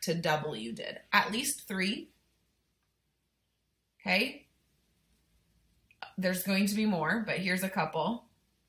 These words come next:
So are you noticing some? Putting them in maybe a different color in your notebook.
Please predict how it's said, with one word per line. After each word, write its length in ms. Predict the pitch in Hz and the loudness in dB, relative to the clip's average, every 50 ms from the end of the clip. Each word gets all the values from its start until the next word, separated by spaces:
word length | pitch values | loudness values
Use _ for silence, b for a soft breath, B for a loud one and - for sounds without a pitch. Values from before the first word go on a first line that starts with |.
| _ _ _ _ _ _ _ _ _ _ _ _ _ _ _ _ _ _ _ _ _ _ _ _ _ _ _ _ _ _ _ _ _ _ _ _ _ _ _ _ _ _ _ _ _ _ _ _ _ _ _ _ _ _ _ _ _ _ _ _ _ _ _ _ _ _ _ _ _ _ _ _ _ _ _ _ _ _ _ _ _ _ _ _ _ _ _ - - - | _ _ _ _ _ _ _ _ _ _ _ _ _ _ _ _ _ _ _ _ _ _ _ _ _ _ _ _ _ _ _ _ _ _ _ _ _ _ _ _ _ _ _ _ _ _ _ _ _ _ _ _ _ _ _ _ _ _ _ _ _ _ _ _ _ _ _ _ _ _ _ _ _ _ _ _ _ _ _ _ _ _ _ _ _ _ _ -20 -20 -16
So 240 | - - - 170 - - | -12 -8 -8 -8 -4 0
are 160 | - 170 170 | 0 2 2
you 160 | 170 175 175 175 | 2 0 0 0
noticing 600 | 175 170 170 170 170 175 180 - 180 175 175 180 | 0 0 0 0 0 0 0 0 -2 0 0 -2
some? 420 | - - 185 180 175 175 180 180 | 0 0 0 2 2 2 0 0
Putting 360 | - - 262 247 262 254 254 | -2 -4 -2 0 0 0 2
them 280 | 247 226 226 226 233 214 | 2 2 4 4 2 2
in 600 | - - 196 208 202 202 196 196 202 220 214 b b b b b b b b | 2 2 4 6 6 6 6 4 4 2 0 b b b b b b b b
maybe 220 | - 202 196 202 196 | 0 2 4 4 4
a 60 | 196 | 4
different 280 | 202 208 208 208 175 - | 4 2 0 0 -2 -2
color 380 | - 208 185 185 196 196 202 | -2 0 0 2 4 4 2
in 200 | 196 165 180 185 | 4 2 2 2
your 160 | 180 175 170 | 2 0 0
notebook. 680 | 165 165 160 160 160 - 208 214 240 302 - - - - | 0 0 -2 -2 -2 -2 -2 -2 -2 -2 -4 -10 -18 -20